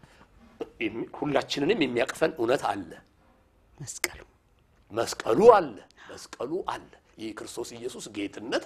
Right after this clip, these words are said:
Speaker 1: አለ። አምላክነት፣ ሰውነት አለ። ደግሞ ክሪዶቹም አሉ።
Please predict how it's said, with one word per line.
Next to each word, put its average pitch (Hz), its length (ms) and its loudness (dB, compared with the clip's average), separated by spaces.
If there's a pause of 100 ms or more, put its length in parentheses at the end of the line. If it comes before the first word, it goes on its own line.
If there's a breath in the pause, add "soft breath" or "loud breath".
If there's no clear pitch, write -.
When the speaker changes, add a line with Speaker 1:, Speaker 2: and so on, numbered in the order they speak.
Speaker 1:
አለ። 139 300 -4 (380 loud breath)
አምላክነት፣ 117 680 0
ሰውነት 135 520 0 (400 loud breath)
አለ። 165 340 2 (520 loud breath)
ደግሞ 180 280 8 (140)
ክሪዶቹም 269 760 2
አሉ። 277 260 2